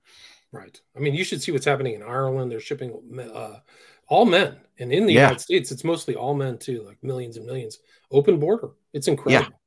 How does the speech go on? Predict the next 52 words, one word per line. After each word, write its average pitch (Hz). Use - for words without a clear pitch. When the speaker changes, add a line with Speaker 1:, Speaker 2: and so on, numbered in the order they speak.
Speaker 2:
Yeah. 123
Yeah. 135
Speaker 1:
It's, 107
it's 185
Speaker 2:
And, 127
Speaker 1:
really 123
Speaker 2:
and -
Speaker 1:
a 123
weaponized 147
migration. 120
It's, -
but, 101
uh, 101
you 175
know, 117
they're 123
gonna 120
try 120
to 107
put 127
it 110
in 110
as 104
something -
like, 95
"Oh, 160
we 147
need 151
more 147
diversity," 139
or 107
something -
like 104
that. -
But 113
Speaker 2:
And 117
Speaker 1:
if 117
you 123
look -
at 120
Speaker 2:
Ireland's 110
Speaker 1:
the 147
United 143
Speaker 2:
just -
Speaker 1:
States, -
people 139
are 107
just 101
at 107
each 107
other's 98
throats 123